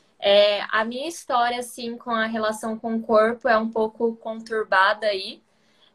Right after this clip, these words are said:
É, eu passei por um processo muito difícil em relação a aceitar o meu corpo, é, principalmente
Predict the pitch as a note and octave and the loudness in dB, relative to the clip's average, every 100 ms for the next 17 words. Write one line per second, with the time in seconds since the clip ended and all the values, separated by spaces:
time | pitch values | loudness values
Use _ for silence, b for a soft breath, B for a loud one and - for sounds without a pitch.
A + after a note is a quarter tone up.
0 | - G3 G3 G3 G3+ A3+ A3+ A#3 A3+ - | 2 4 6 2 0 -4 -4 -6 -8 -6
1 | A#3 A3+ A3+ G#3 A3+ A3 A#3 A#3+ A#3+ B3 | -8 -6 -6 -2 0 0 -4 -8 -8 -10
2 | C4+ - A3+ A#3+ - C4 B3 A3 G#3+ G#3+ | -12 -8 -4 -4 -2 -2 0 0 0 0
3 | A3 G3+ G#3+ G#3+ G#3+ A3 G#3 G3 G3 G3+ | 0 2 0 -4 -6 -4 -4 -6 -6 -4
4 | G#3+ A#3+ F4 F4 _ _ - G3 G3+ G3+ | -2 -2 -2 -6 _ _ 0 2 4 4
5 | G3 G3+ A#3+ - B3 A#3 A3+ A3+ B3 A#3 | 2 -2 -10 -4 -4 -4 -6 -8 -8 -8